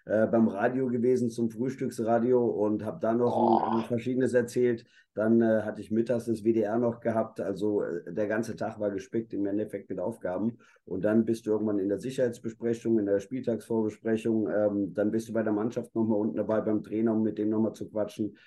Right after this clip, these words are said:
Speaker 1: Also es geht schon rund, ne?
Speaker 2: Und du bist einfach froh dann irgendwann, wenn das Spiel läuft, glaub ich, oder? Also wenn der Schiedsrichter anpfeift und wenn das Spiel läuft und dann erstmal ein wenig Ruhe einkehrt, ist es, glaub ich, äh, so ein bisschen durchatmen in dem Moment, ne?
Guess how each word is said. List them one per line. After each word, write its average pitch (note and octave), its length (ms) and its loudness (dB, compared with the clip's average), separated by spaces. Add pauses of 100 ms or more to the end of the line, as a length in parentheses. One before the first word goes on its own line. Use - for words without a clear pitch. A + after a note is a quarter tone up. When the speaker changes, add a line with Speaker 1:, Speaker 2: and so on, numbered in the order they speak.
(120)
Speaker 1:
Also C#3 200 -6
es C3 100 -6
geht D3+ 200 -6
schon C3 120 -2
rund, A2+ 380 -2
ne? F2 180 -8 (340)
Speaker 2:
Und B2 100 2
du A#2+ 60 4
bist B2+ 220 2
einfach B2 280 2
froh B2 220 4
dann B2+ 160 4
irgendwann, B2 540 4
wenn A#2 200 4
das A2+ 160 2
Spiel A2+ 280 0
läuft, G#2 380 2
glaub E2+ 240 -8
ich, E2+ 120 -10
oder? A2 300 -2
Also G#2 260 2
wenn A#2+ 140 8
der B2+ 100 8
Schiedsrichter C#3 500 0
anpfeift C#3 440 4
und A#2+ 80 -4
wenn A2+ 100 0
das A#2+ 120 0
Spiel A#2+ 260 -4
läuft C3 320 2
und A2+ 60 -4
dann A2 160 -6 (500)
erstmal B2+ 720 8
ein A2+ 260 -2
wenig B2 320 0
Ruhe A#2 380 4
einkehrt, F#2+ 640 0
ist A#2+ 160 -4
es, A2+ 160 -8
glaub G#2+ 300 2
ich, G#2+ 260 -4
äh, G2+ 380 -2
so F#2+ 160 -4
ein G#2+ 60 -2
bisschen A2+ 220 -4
durchatmen F#2+ 580 -2
in F2 100 -6
dem F2 100 -6
Moment, E2+ 320 -10
ne? G2 160 -8